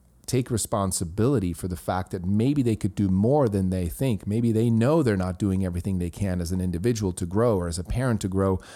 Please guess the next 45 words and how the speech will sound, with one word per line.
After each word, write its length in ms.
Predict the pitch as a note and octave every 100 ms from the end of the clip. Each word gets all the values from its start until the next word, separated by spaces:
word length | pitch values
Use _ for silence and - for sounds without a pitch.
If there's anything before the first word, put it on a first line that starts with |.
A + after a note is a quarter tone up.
| -
Therefore, 480 | A#2 B2 D3 - G#2+
they 160 | G#2 G2+
get 220 | G#2+ G#2
triggered 500 | - F#3+ A#2 G#2 - - - - -
because 240 | A2+ A#2
what 120 | G#2+ A2
they 120 | G#2+
hear 300 | F2 D3+ A#2+
is, 100 | G2
"It's 220 | F#2 -
your 100 | F#2
fault." 500 | - - A#2+ - - - - - _ _ _ -
I'm 240 | G2+ C#3+
never 220 | D3 B2 A2
saying 320 | - A#2 G#2
it's 160 | F2
a 40 | E2+
parent's 460 | - G#2 F2 E2
fault. 400 | - A#2+ G2+ D2 -
I'm 140 | G#2+ G#2
saying 280 | - G#2+
a 60 | F#2+
parent 400 | - G#2+ A2+ A2+
has 180 | G2 F#2
a 60 |
lot 320 | F2+ F#2 G2 A2
of 60 |
responsibility 960 | G#2+ - F#2 F#2 - D#2+ F#2+ A#2+ G2 F#2+
and 120 | F#2
can 180 | F#2 F2+
potentially 760 | G2+ - - D#3 F3 - A#2+
do 220 | G2+ G#2 G2+
more 380 | G2 A2 A2
than 180 | G#2+ G2
they 140 | F2+ E2
think. 500 | - A#2 E2 - -
And 140 | F2
the 80 | E2+
first 340 | - A#2 C3
step 260 | - G#2+ G2
is 80 | G#2
to 100 | -
say, 380 | - G#2 F#2 G2 - -
"I'm 140 | G3+
open. 380 | B3+ - F2+ C#2